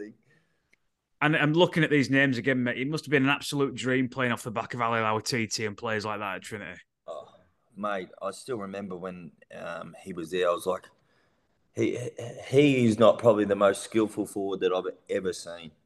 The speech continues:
Speaker 1: You know, like, he, Feleti Mateo was very similar,
Speaker 2: Mm.
Speaker 1: but, you know, he wasn't as big as Ali, and, and he could just move. He, he could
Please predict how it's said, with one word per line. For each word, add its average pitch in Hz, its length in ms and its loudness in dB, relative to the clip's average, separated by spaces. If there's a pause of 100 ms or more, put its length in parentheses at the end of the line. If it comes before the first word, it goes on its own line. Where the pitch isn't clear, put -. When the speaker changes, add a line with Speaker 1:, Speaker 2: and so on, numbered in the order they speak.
Speaker 1:
You 85 100 -14
know, 92 180 2
like, 98 240 4
he, 107 120 -8
Feleti 123 520 0
Mateo 104 420 4
was 92 180 -6
very 101 260 -4
similar, 110 420 -4 (180)
Speaker 2:
Mm. 92 200 -8 (100)
Speaker 1:
but, - 340 -2 (200)
you 95 160 -8
know, 92 180 -2
he 107 120 -6
wasn't 98 300 -4
as 85 100 -14
big 101 220 -4
as 92 160 -2
Ali, 90 400 -6
and, 87 200 -14
and 90 140 -12 (280)
he 107 100 -18
could 104 200 -12
just 101 260 -6
move. 110 580 0
He, 90 320 -10
he 95 100 -14
could 85 200 -10